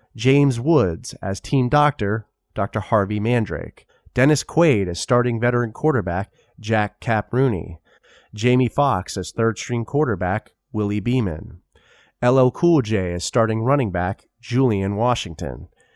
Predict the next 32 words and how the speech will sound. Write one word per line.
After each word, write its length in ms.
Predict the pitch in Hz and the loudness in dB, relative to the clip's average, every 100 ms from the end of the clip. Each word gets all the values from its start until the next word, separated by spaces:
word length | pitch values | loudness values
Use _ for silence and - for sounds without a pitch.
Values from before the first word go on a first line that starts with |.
| _ _ 117 | _ _ 0
Ann 260 | 135 135 | 2 4
Margaret 580 | 139 165 117 90 98 - - | 4 2 2 0 -2 -8 -8
as 400 | 98 98 95 - - | -4 -2 -4 -8 -10
Christina's 540 | 120 - 143 123 101 | -10 -4 0 0 0
mother, 480 | 107 147 107 110 107 | 0 2 2 0 -2
Margaret 480 | 95 98 101 98 - | -2 -2 0 -4 -2
Pagliacci. 880 | 104 98 98 113 123 - 78 78 82 _ _ _ _ _ _ - | -2 -2 -2 0 0 -4 -10 -12 -18 _ _ _ _ _ _ 0
N 140 | 131 | 2
F 160 | 139 - | 2 4
L 240 | 139 107 | 4 2
Hall 220 | 95 131 | 2 0
of 80 | 123 | 0
Famer 360 | - - 104 90 | 0 0 0 0
Lawrence 360 | 110 131 131 | 0 0 0
Taylor 520 | - 156 147 98 90 - | -4 -2 0 0 -4 -4
as 320 | 95 95 92 | -6 -6 -6
linebacker 760 | - 113 143 117 95 90 101 95 | -4 0 0 0 -2 -2 -4 -6
Luther 380 | 95 95 104 104 | -6 -4 -4 -2
Levy. 580 | 143 123 87 - - - _ _ _ - | 0 0 -2 -10 -14 -20 _ _ _ -4
N 140 | 117 | 0
F 160 | 110 - | 0 2
L 160 | 120 107 | 2 4
Hall 220 | 120 117 | 2 0
of 100 | - | 0
Famer 320 | 127 120 113 | 0 0 0
Jim 280 | 107 127 107 | 0 0 2
Brown 520 | 120 151 95 92 107 _ _ - | 2 2 0 -2 -6 _ _ -8
as 140 | 104 | -6
defensive 420 | 113 120 117 110 | -4 -2 -2 -4
coordinator 540 | - 143 127 98 101 110 | 0 2 2 0 -2 -2
Montezuma 600 | 95 90 98 101 95 90 | -2 -2 -4 -4 -4 -2
Monroe. 680 | 92 95 131 123 80 85 | -4 0 2 2 0 -6